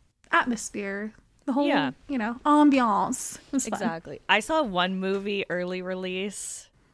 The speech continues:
Speaker 2: early screening in Toronto. This was, like, I don't know, whatever year the movie came out,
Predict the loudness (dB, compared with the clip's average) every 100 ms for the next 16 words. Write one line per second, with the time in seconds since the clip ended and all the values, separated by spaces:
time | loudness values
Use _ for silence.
0 | -2 0 0 -2 -4 -4 -2 0 2 0
1 | 0 0 0 0 0 0 -2 -4 -6 -8
2 | -12 -14 -4 -2 -2 -2 -2 0 0 2
3 | 2 0 -4 -6 -6 -8 -8 -8 -6 -6
4 | -6 -6 -6 -6 -4 -2 -2 -2